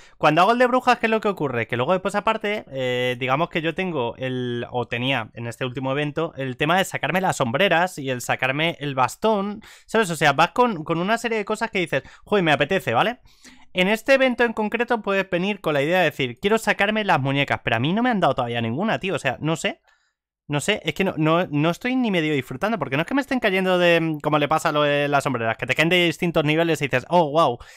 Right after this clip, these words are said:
a ver si me cae una que me interese", pero no es el caso. No hay que tocarse.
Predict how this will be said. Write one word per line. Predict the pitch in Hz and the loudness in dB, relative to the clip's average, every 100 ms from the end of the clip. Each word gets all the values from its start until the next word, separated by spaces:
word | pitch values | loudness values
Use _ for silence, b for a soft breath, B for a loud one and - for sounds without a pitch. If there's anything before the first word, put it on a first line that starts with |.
| B - | B 2
a | 151 | 4
ver | 165 | 4
si | 220 | 2
me | 208 | 4
cae | 196 196 | 4 6
una | 190 180 | 4 4
que | |
me | 180 | 4
interese", | 165 147 123 113 113 | 4 2 2 0 -6
pero | - 123 123 | -6 -6 -6
no | 143 151 | -4 -6
es | 208 | -6
el | 156 | -8
caso. | 113 131 - _ _ _ _ _ _ _ _ _ _ _ _ _ _ _ _ _ _ _ _ _ _ _ _ _ _ _ _ _ _ - | -8 -8 -14 _ _ _ _ _ _ _ _ _ _ _ _ _ _ _ _ _ _ _ _ _ _ _ _ _ _ _ _ _ _ -12
No | 139 | -6
hay | 147 | -4
que | 135 | -4
tocarse. | 120 123 - 110 | -4 -6 -8 -18